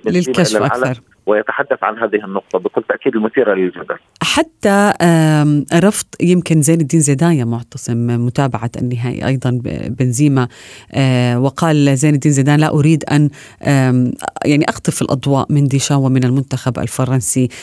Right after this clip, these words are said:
Speaker 2: لربما كانت هذه رسالة مبطنة ل، آه، الجماهير بأنه هناك خلاف، هناك أمور معينة تحدث.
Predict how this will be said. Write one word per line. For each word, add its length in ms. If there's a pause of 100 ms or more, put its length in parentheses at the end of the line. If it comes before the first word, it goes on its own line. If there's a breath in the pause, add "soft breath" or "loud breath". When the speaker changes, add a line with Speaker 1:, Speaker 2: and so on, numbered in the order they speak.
(180 loud breath)
Speaker 2:
لربما 520
كانت 360
هذه 380 (180)
رسالة 480
مبطنة 580 (180)
ل، 200 (340 soft breath)
آه، 440
الجماهير 400
بأنه 240
هناك 180
خلاف، 460 (440 loud breath)
هناك 240
أمور 220 (160)
معينة 600
تحدث. 440